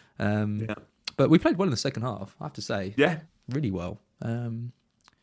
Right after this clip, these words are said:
Speaker 1: if we'd played like that in the first half, we might have given them more of a game. I thought we'd give them, you know, a, a good game, but they're just too strong. Man
Speaker 2: They,
Speaker 1: City.
Speaker 2: City are just coming out the blocks quick at the moment, aren't they? Like, they, they're looking like a team that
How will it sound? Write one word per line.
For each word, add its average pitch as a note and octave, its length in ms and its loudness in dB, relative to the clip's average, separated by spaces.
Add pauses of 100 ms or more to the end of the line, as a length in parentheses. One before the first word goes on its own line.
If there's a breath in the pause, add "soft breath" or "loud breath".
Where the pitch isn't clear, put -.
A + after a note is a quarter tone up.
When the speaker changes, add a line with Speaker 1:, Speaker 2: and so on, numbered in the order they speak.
(100)
Speaker 1:
if - 140 -4
we'd B2 160 0
played D#3 140 2
like G2+ 100 -2
that A#2 80 0
in F#2+ 60 -6
the G2 80 -4
first A#2+ 240 0
half, - 240 -6
we A#2 80 -4
might B2 160 -4
have G2+ 160 -6
given A2 160 -4
them G#2 80 -2
more A2 120 0
of G2+ 60 -6
a - 20 -2
game. G#2+ 140 0
I A3 60 2
thought F4 180 -2
we'd E3 100 -2
give B3 120 -4
them, G3 300 -4 (340)
you D3+ 80 -2
know, G#2 180 -2
a, G#2+ 40 0 (140)
a A#2+ 40 0
good A#2+ 180 -2
game, A2+ 300 0
but G2+ 100 -4
they're A#2+ 100 0
just A#2 200 -6
too F#2+ 120 -4
strong. F#2 300 -8 (840 loud breath)
Man F#2 120 -6
Speaker 2:
They, D#3 140 8
Speaker 1:
City. G#2 160 -2
Speaker 2:
City D3 320 6
are C#3 60 8
just C3 280 -2
coming C3+ 220 0
out A#2 120 2
the G2+ 60 -2
blocks G#2+ 280 2
quick - 280 -2
at F#2+ 60 -2
the G2+ 80 -6
moment, F#2+ 280 2
aren't G#2+ 200 2
they? F#2+ 220 4
Like, A2+ 320 4 (380 soft breath)
they, A#2 640 6 (240)
they're C3 120 6
looking C#3+ 300 2
like B2 200 2
a A#2 60 -8
team A#2+ 280 0
that G#2 120 -6